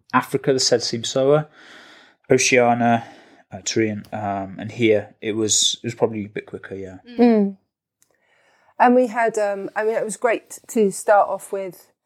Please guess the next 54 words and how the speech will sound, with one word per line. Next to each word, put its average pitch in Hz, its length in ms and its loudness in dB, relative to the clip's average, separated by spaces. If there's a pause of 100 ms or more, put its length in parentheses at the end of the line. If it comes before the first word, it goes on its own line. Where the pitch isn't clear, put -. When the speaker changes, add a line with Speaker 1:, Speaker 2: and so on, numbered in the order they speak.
(260)
Speaker 2:
I - 80 6
really 208 220 6
liked 196 240 -2
that - 120 -10
event, 170 280 -12
actually, 180 560 -10
and 202 80 -4
it 196 40 -2
was 170 160 -6
kind 190 260 -4
of, 180 120 -10
uh, 175 80 -16 (480)
exciting 208 600 2
to - 100 -14
see 226 180 -4
somebody 185 320 -2
that - 180 -2 (260)
I'd 196 120 4
never 190 180 4
heard 196 240 0
of 175 320 -4 (100)
actually - 300 -4
take - 380 -2
the 185 80 -4
win 185 240 2
as 170 120 -8
well. 180 220 4
It - 60 -12
was - 100 -10
kind 196 220 -6
of 175 100 -8
a - 20 -14
great 196 240 2
way 175 180 -2
to - 140 -10
begin. 185 360 2
Speaker 1:
Yeah, 160 280 4
I 170 60 -2
think 180 180 2
it - 120 0
kind 170 120 2
of 147 60 -2
showed, 151 400 2
like, 131 320 0
the - 80 -4
depth 135 320 2
of 135 80 -12
Europe 135 320 0
straight 123 320 0
away, 135 320 2
Speaker 2:
Mm. - 280 -18
Speaker 1:
that 120 180 0
basically 123 580 0
a 107 140 -4